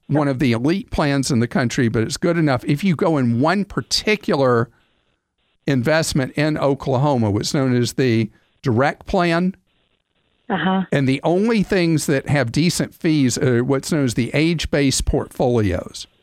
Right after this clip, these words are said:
Speaker 1: where based on your kid's age, the investments in them are automatically, the mix is automatically changed as your kids get closer and closer to college age.
Speaker 2: Okay, I gotcha.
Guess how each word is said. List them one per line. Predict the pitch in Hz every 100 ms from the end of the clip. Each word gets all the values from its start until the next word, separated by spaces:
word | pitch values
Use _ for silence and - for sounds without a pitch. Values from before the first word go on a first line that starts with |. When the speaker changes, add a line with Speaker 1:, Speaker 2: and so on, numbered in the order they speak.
| _ _ _ -
Speaker 1:
where | 131 127
based | 120 127 165 -
on | 180 147
your | 120
kid's | - 160 120
age, | 139 135 143 123 -
the | - 120
investments | 113 143 139 - 151 156
in | 131
them | 113
are | 117
automatically, | 135 151 147 139 135 127 151 117 113 _ _ _ _ _ _ -
the | 127
mix | 135 160 -
is | 135
automatically | 147 135 131 127 120 120
changed | 104 - 151 127 113
as | 123 147
your | 117
kids | - 139 -
get | 139 -
closer | - 139 127 -
and | 110
closer | - 113 113 -
to | 92
college | - 143 110 98 95
age. | 107 87 - - _ _ _ _ _ -
Speaker 2:
Okay, | 202 190 - 180
I | 180
gotcha. | 180 170 - 185 175